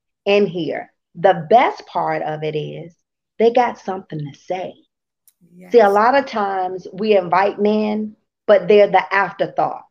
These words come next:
Speaker 2: For so many years,
Speaker 1: Mm-hmm.
Speaker 2: we've had For Sister to Sister, we've had,
Speaker 1: Mm-hmm.
Speaker 2: um,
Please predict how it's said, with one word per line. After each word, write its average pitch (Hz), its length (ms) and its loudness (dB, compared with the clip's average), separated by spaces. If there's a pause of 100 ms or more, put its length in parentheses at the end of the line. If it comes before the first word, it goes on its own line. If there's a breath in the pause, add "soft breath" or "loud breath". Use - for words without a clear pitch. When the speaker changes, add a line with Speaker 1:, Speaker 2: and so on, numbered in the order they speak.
(560)
Speaker 2:
For 202 100 4
so 233 400 6
many 254 360 4
years, 240 480 2
Speaker 1:
Mm-hmm. 175 100 -16
Speaker 2:
we've 202 180 -8
had 196 460 -8
For 196 100 0
Sister 226 540 2
to 226 120 2
Sister, 202 640 0
we've 180 280 -8
had, 208 720 6
Speaker 1:
Mm-hmm. - 440 -14
Speaker 2:
um, 185 600 -2